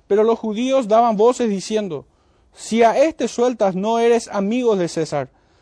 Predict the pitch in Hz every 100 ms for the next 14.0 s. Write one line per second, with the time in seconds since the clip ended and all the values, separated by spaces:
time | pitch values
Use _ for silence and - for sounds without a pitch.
0 | _ - 214 233 233 220 214 196 208 220
1 | 214 190 220 220 208 _ _ - 190 -
2 | 233 233 220 196 - 175 220 240 156 _
3 | _ _ _ _ 170 160 202 226 226 226
4 | 208 220 220 202 180 202 196 190 202 196
5 | 190 185 202 202 208 220 214 202 170 208
6 | 190 - _ - 208 233 220 220 190 240
7 | 254 262 247 247 226 202 214 233 220 220
8 | 214 196 220 214 190 196 208 202 202 208
9 | 202 - 240 208 131 _ _ _ 196 202
10 | 196 185 214 226 - _ _ _ - 180
11 | 214 185 - 131 _ _ _ _ _ _
12 | _ - 233 247 247 254 247 233 220 190
13 | 233 240 240 226 - 202 202 - 208 208